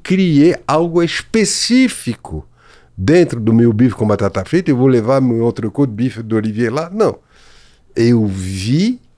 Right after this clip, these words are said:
entendi e de repente, esse é o visionário. Eu não copia. Cria algo específico que poderia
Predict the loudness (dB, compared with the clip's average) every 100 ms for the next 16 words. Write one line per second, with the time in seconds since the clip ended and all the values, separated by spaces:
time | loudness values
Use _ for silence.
0 | _ 0 0 0 0 2 2 0 -4 -6
1 | -4 -4 0 2 2 2 2 4 2 0
2 | 2 2 0 -8 -16 -18 _ _ -2 0
3 | 0 -2 0 0 0 -2 -6 _ _ _
4 | _ -10 -2 0 0 -2 -2 -4 -4 -8
5 | -20 -20 _ _ _ -6 0 2 4 4
6 | 2 -2 _ -4 -2 -2 -2 -2 -2 -4
7 | -6 -4 -6 -4 -4 -4 -10 -4 -4 -2
8 | -6 -6 -2 0 2 2 2 4 2 0
9 | 0 -2 -2 0 0